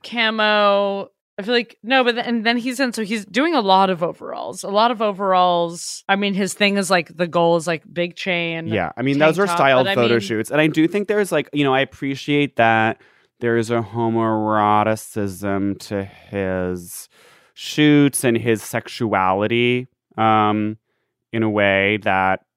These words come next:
Speaker 2: you know, not necessarily all of the rappers were doing at this time.
Speaker 1: Well, he is not afraid of, yeah, showing some skin. It's, he's very shirtless.
Speaker 2: Yeah, and but very, but even in the way
Speaker 1: Homoerotic in a way.
Speaker 2: But I'm saying, like, even that, like, that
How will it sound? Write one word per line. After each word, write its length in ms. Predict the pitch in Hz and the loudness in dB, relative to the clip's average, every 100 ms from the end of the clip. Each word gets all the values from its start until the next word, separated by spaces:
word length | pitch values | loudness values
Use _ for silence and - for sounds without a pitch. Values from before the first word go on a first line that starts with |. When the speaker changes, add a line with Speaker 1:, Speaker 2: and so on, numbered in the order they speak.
| _ _ | _ _
Speaker 2:
you 120 | 113 | -2
know, 140 | 107 95 | 0 2
not 180 | 104 | 0
necessarily 540 | 98 117 110 117 107 101 | 0 -2 -4 0 2 4
all 240 | 98 95 | 4 4
of 60 | 95 | 2
the 100 | 95 | 0
rappers 680 | 92 90 - 95 98 98 - | 2 0 0 0 0 -2 -4
were 100 | 92 | -4
doing 640 | 92 90 87 90 131 170 - _ | 0 0 2 2 2 2 -4 _
at 140 | - - | -16 -8
this 200 | 90 - | -8 -6
time. 600 | 98 87 85 92 135 170 _ _ | -4 -2 0 0 0 -2 _ _
Speaker 1:
Well, 100 | 220 | -4
he 160 | 170 247 | 0 2
is 200 | 247 220 | 2 0
not 220 | 214 214 208 | 2 2 0
afraid 480 | - 196 196 196 | -2 0 0 -2
of, 200 | 170 147 - - - | -4 -8 -12 -20 -12
yeah, 180 | 180 160 | -6 -6
showing 360 | 120 - 160 165 | -6 -4 -2 -2
some 200 | - 151 | -6 -8
skin. 440 | - - - - | -6 -8 -8 -8
It's, 220 | - 151 - | -8 -6 -6
he's 360 | 165 180 151 - - | -4 -2 -4 -10 -10
very 340 | 151 170 208 | -2 -2 -2
shirtless. 600 | 196 180 180 - - - | -4 -6 -10 -14 -20 -14
Speaker 2:
Yeah, 140 | 101 95 127 | -10 -6 -4
and 140 | 147 | -2
but 160 | 160 160 | 0 0
very, 220 | 175 165 | -2 0
but 120 | - 359 | 0 0
even 240 | 427 466 | 2 2
in 140 | 392 | 2
the 60 | - | 4
way 60 | 254 | 6
Speaker 1:
Homoerotic 380 | 262 277 277 | 6 4 2
in 140 | 254 240 | 0 0
a 100 | 226 | 0
way. 360 | 226 214 214 - | 2 4 2 2
Speaker 2:
But 100 | 160 | 4
I'm 160 | 165 | 4
saying, 220 | 170 185 170 | 0 -4 -4
like, 120 | 165 | -2
even 200 | 170 185 | -2 -2
that, 120 | 170 | 0
like, 180 | 147 131 | 0 2
that 120 | 156 | 2